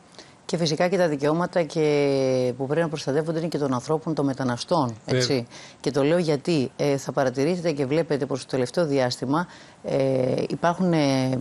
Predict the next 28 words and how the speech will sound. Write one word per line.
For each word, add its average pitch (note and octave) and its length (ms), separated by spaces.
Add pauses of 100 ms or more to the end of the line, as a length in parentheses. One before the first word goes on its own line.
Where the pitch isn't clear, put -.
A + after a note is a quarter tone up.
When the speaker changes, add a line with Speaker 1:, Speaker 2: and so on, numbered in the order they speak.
(160)
Speaker 1:
επιχειρήσεις, D3 640
και - 140
έρχομαι D#3 220
τώρα D#3+ 160
στο D#3+ 120
εσωτερικό, C#3 640
εδώ C#3 180
στην D3 140
Ελλάδα, C3+ 340
που C3 120
γίνονται C3+ 420
στην, C#3 560
στο B2+ 120
κέντρο D3+ 180
της D3 140
Αθήνας, C#3 240
συγκεκριμένα C#3 440
στα C#3+ 120
Εξάρχεια, C3+ 580 (260)
επιχειρήσεις D3+ 560
της - 320
αστυνομίας, C3 640 (300)
όπου F#3 280
εκενώνονται F3+ 520
κτίρια F3+ 560 (160)
που F3 120
τελούσαν F3+ 440
υποκατάληψη. C#3+ 880